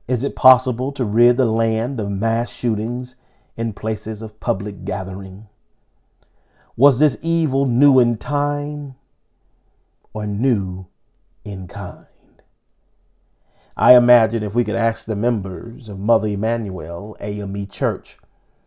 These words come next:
of Charleston, South Carolina, I have a hunch we would hear an interesting answer.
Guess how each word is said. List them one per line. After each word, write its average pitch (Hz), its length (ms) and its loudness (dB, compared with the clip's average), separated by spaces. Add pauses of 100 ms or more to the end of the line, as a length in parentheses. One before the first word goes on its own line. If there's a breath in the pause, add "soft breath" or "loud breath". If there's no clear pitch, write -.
(520)
of 80 120 -20
Charleston, 107 540 -2
South 101 300 -6
Carolina, 101 640 -6 (1400)
I - 80 -10
have 101 180 -6
a 101 60 -6
hunch - 560 -6 (1400)
we 104 120 -8
would 98 120 -8
hear 107 280 2
an 104 80 -2
interesting 82 1000 -10 (400)
answer. - 540 -14